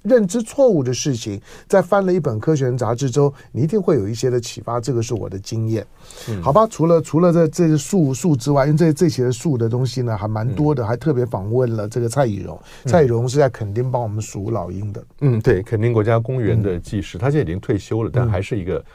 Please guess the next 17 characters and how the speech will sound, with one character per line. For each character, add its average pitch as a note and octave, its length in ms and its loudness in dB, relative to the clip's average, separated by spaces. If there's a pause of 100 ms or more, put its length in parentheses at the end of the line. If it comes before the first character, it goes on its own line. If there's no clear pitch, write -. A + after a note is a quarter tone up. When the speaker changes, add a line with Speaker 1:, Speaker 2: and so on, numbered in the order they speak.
(180)
Speaker 2:
非 A#2 180 0
常 G2+ 200 -6
成 F2 220 -8
功 G2 160 -6
的 F#2+ 100 -6
数 - 220 -10
鹰 E2+ 140 -6
人 C#2+ 120 -4
呢。 D#2+ 140 -8
过 B2 160 2
去， A2 300 -2 (240)
I F#2 80 -6
don't F2 80 -4
know， E2+ 60 -6
二 C3+ 220 2
十 G#2+ 200 -4
年， F2 260 -6